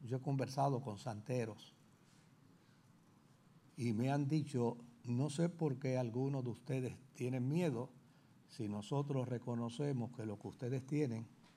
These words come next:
es más poderoso que lo que nosotros tenemos". Pues mire qué interesante. Los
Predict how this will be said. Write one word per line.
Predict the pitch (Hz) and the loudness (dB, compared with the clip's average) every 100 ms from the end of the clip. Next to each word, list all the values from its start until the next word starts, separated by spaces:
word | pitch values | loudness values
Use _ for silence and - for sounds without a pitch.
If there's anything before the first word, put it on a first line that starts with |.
| - - - | -20 -20 -12
es | 120 | -8
más | 104 123 - - - | -4 -4 -4 -12 -6
poderoso | 117 104 107 127 170 - - - - - - - | -4 -2 -2 0 -2 -4 -12 -18 -16 -16 -16 -14
que | - 110 | -2 0
lo | 113 | 2
que | 107 | 2
nosotros | 104 104 127 123 120 - | -2 -2 -2 0 0 -2
tenemos". | 117 80 - - - - - - - - - - - - - - | -4 -6 -10 -14 -16 -20 -20 -18 -18 -18 -18 -20 -20 -20 -4 6
Pues | 143 | 8
mire | 233 302 | 8 8
qué | - | 6
interesante. | 254 269 214 294 165 240 247 202 - - - - - - - | 4 4 4 4 8 10 10 6 -4 -14 -16 -16 -16 -18 -2
Los | - 220 240 | 12 12 12